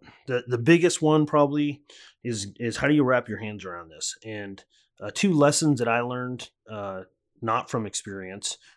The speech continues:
that helped me later on when I did have these big events is designating a staging manager. So as I mutual aid responds in, they have a location and there's somebody there to manage that.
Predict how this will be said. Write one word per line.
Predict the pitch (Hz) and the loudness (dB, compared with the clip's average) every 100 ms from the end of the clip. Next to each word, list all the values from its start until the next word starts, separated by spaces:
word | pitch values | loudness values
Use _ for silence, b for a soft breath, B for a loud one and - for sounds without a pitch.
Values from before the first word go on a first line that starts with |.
| _ | _
that | 104 | -8
helped | 98 135 117 | -4 -4 -4
me | 117 113 107 104 _ | -6 -6 -8 -14 _
later | 113 107 107 | -6 -2 -2
on | 110 | -2
when | 104 95 | -4 -8
I | |
did | 92 120 | -6 -6
have | 110 92 | -6 -10
these | 92 90 | -12 -14
big | 98 92 | -12 -12
events | 87 90 92 - - | -16 -16 -14 -14 -12
is | 98 95 92 - b b b _ | -12 -12 -14 -18 b b b _
designating | 117 131 135 127 123 127 123 123 113 _ _ _ _ | -2 0 0 -4 -4 -4 -6 -8 -12 _ _ _ _
a | 117 110 104 104 - _ _ | -8 -6 -8 -12 -18 _ _
staging | - - 120 117 120 | -12 -4 -4 -2 -2
manager. | 117 120 117 127 139 _ _ _ b b b b _ _ _ _ | 0 -2 -4 -8 -10 _ _ _ b b b b _ _ _ _
So | - 113 104 98 92 | -2 0 0 -4 -4
as | 120 117 | -4 0
I | 117 107 104 117 | -2 -2 -4 -4
mutual | 127 117 117 | -4 -2 -2
aid | 117 113 | -2 -2
responds | 110 - 120 113 107 113 | -6 -4 -2 -2 -2 -2
in, | 117 | -4
they | 117 | -4
have | 101 110 | -4 -4
a | 107 | -4
location | 101 - 127 127 147 143 131 | -8 -8 -6 -4 -4 -4 -6
and | 110 107 | -10 -8
there's | 98 | -6
somebody | - 113 107 | -6 -4 -4
there | 104 104 | -6 -8
to | 92 | -10
manage | 95 101 202 90 | -10 -10 -10 -12
that. | 170 | -14